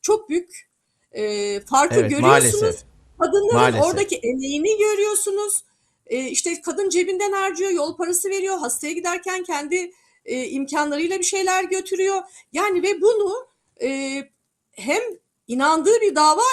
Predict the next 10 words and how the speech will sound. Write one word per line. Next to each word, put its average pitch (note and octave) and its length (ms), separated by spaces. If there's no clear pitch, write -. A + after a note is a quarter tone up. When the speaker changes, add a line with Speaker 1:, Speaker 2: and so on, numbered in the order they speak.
Speaker 1:
için - 220
yapıyor, G#3+ 580
e, A3+ 100
hem G4+ 320
de A4 60
herkes G4+ 400
tabii F#4 200
neyi G#4 220
düşünüyor? E4 300
Geleceğimizi F4 840